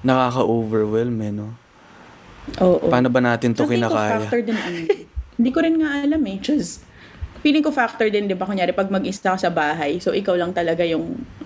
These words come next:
Speaker 2: mag-isang nag-iisip ng lahat. Kaya mahalaga yung time with friends.
Speaker 1: Oo.
Speaker 2: Para katulad nito, di ba, mapaprocess natin siya. How do you, ayan, di ba, go through life?
Speaker 1: Mm-mm.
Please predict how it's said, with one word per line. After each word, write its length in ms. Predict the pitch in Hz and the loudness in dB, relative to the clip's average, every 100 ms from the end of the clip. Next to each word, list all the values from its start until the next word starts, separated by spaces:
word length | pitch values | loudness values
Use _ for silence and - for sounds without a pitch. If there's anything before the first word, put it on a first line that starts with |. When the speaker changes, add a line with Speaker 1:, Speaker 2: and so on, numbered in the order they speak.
| - | -4
Speaker 2:
mag-isang 480 | 185 196 196 196 190 | 2 2 2 2 2
nag-iisip 640 | 175 175 147 170 170 - | 2 0 0 0 -2 -4
ng 160 | 180 165 | -2 -2
lahat. 400 | 143 151 123 - | -2 0 -4 -2
Kaya 280 | 262 277 254 | 0 2 2
mahalaga 380 | 247 240 226 202 | 2 2 2 0
yung 160 | 196 196 | -2 0
time 260 | 170 170 | 0 0
with 140 | 165 170 | -2 -2
friends. 720 | - 156 156 156 170 - - - - - - - | -2 -2 0 -2 -2 -6 -8 -16 -18 -18 -12 0
Speaker 1:
Oo. 100 | 113 | 2
Speaker 2:
Para 160 | 104 | 2
katulad 380 | 104 196 190 190 | 2 0 2 0
nito, 240 | 190 180 | 0 0
di 100 | 165 | 0
ba, 160 | 165 151 | 0 0
mapaprocess 800 | 170 175 202 202 185 180 175 - | 0 0 -2 0 0 0 -2 -2
natin 360 | 175 156 165 | -2 -2 -2
siya. 200 | 170 - | -6 -6
How 180 | 160 160 | -4 -2
do 140 | 170 170 | 0 0
you, 480 | 165 160 156 175 - - - - - - - - | 0 0 0 -2 -8 -20 -20 -20 -20 -20 -18 -6
ayan, 400 | - 285 180 165 | 2 4 4 2
di 80 | 180 | 0
ba, 400 | 170 160 160 170 | 0 -2 -4 -6
go 220 | 185 185 185 | 0 2 4
through 240 | 208 202 | 4 2
life? 640 | 185 165 160 170 - - - - - | 2 2 0 -2 -6 -20 -20 -14 -2
Speaker 1:
Mm-mm. 320 | 123 104 110 | 0 0 -2